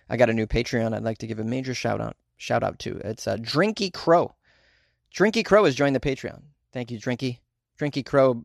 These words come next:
if you don't know, was a cartoon that was on Adult Swim a few years ago, if I remember correctly. But, uh, yeah, please enjoy the extra content, Drinky Crow. I have bonus episodes. I just uploaded one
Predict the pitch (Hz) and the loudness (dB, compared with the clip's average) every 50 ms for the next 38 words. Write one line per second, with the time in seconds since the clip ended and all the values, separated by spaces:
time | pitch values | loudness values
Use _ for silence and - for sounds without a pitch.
0 | - - 117 - 123 123 123 104 127 120 117 113 113 120 - _ _ _ _ _ | -10 -10 -6 -4 -2 -2 -2 0 0 2 2 0 0 -4 -10 _ _ _ _ _
1 | _ _ _ _ _ _ _ _ _ - 123 113 110 110 107 110 110 104 - - | _ _ _ _ _ _ _ _ _ -8 -8 -6 -4 -4 -4 -4 -4 -4 0 0
2 | 120 113 - - 135 123 120 120 117 113 113 - - _ _ _ _ - 120 113 | 0 0 0 -2 -2 0 0 0 0 -2 -4 -6 -10 _ _ _ _ -8 -8 -6
3 | - 117 110 113 110 107 107 104 104 117 113 113 - - - - 120 139 131 110 | -6 -6 -4 -4 -4 -2 -4 -2 0 0 0 0 0 -4 -4 -2 -2 -2 -2 -4
4 | 98 98 - 113 - - 113 113 110 107 107 107 113 107 107 110 110 117 131 - | -6 -8 -12 -14 -12 -10 -8 -6 -6 -6 -6 -8 -8 -8 -8 -8 -8 -10 -16 -20
5 | - - - - - - 113 - 107 104 107 104 101 110 135 143 123 - - - | -20 -20 -20 -20 -14 -14 -10 -8 -6 -6 -6 -4 -4 -4 -4 -6 -8 -8 -10 -12
6 | - - 110 120 127 139 147 - - - - _ _ - - 107 110 - - - | -10 -12 -14 -14 -14 -14 -14 -14 -14 -14 -16 _ _ -16 -14 -12 -10 -10 -12 -14
7 | - - _ - - 220 220 - - 254 277 247 233 233 196 - 240 226 233 208 | -16 -14 _ 0 0 0 0 2 0 0 2 4 4 2 6 6 6 6 6 2
8 | - 214 - - 220 - - 180 190 233 - - 147 123 127 123 151 156 151 - | -2 -2 -2 -4 -8 -6 -4 -4 -4 -4 -2 -4 -6 -4 -4 -4 -2 -2 -2 -2
9 | 151 - - 151 151 170 190 _ _ - - - _ _ _ _ _ _ _ _ | -6 0 4 4 4 4 2 _ _ -20 -20 -20 _ _ _ _ _ _ _ _
10 | _ _ _ _ _ _ _ _ _ _ - 117 117 107 113 117 117 120 127 123 | _ _ _ _ _ _ _ _ _ _ -10 -8 -8 -8 -4 -2 -2 -2 -2 -2
11 | - 123 - 120 - - 120 123 135 139 127 - - - 120 120 156 151 - - | -2 -4 -4 -4 -4 -2 0 0 -2 -2 -8 -12 -6 -6 -2 -2 -2 0 2 0
12 | 156 139 147 147 170 185 165 120 104 101 110 113 | 0 2 4 2 2 2 2 0 -2 -6 -6 -8